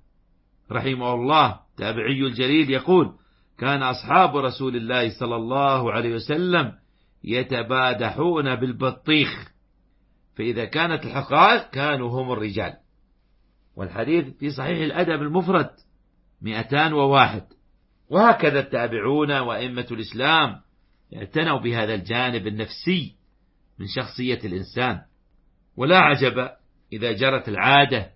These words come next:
عند بعض المحدثين في ختم مجالس الحديث الشريف والإملاء بشيء من الحكايات والنوادر والأشعار، بل من العلماء من صنف في أخبار الحمقى والمغفلين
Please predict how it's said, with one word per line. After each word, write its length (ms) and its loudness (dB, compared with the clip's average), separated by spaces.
عند 200 -4
بعض 200 4
المحدثين 920 0
في 100 -10
ختم 280 -4
مجالس 580 0
الحديث 420 -2
الشريف 560 0
والإملاء 720 0
بشيء 420 -2
من 140 -4
الحكايات 840 -2
والنوادر 960 -2
والأشعار، 760 0
بل 160 -2
من 140 -4
العلماء 640 0
من 120 -6
صنف 480 -2
في 300 -4
أخبار 400 0
الحمقى 560 -4
والمغفلين 960 0